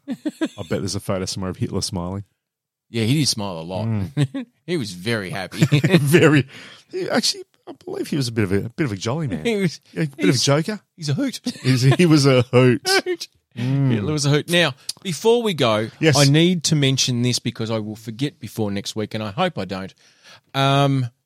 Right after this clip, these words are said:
Speaker 1: you've got the Netflix. Most of the roadies have got the Netflix.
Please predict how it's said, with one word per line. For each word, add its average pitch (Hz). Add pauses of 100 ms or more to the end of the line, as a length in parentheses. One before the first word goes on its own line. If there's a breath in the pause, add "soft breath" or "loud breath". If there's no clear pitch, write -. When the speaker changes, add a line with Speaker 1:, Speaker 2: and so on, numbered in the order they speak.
(1040)
Speaker 1:
you've 156
got 147
the 120
Netflix. 113 (440)
Most 165
of 107
the 104
roadies 98
have 107
got 101
the 101
Netflix. 98